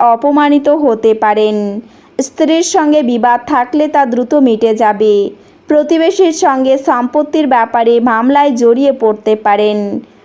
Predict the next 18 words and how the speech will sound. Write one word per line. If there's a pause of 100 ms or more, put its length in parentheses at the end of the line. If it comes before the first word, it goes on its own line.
(120)
সন্তানের
জন্য
দুশ্চিন্তা
বাড়তে
পারে। (580)
রাস্তাঘাটে
কোনো
প্রকার (140)
ঝুঁকি
নেবেন
না। (560)
সকালবেলাতেই
কিছু
দান
করার
ইচ্ছা
হতে
পারে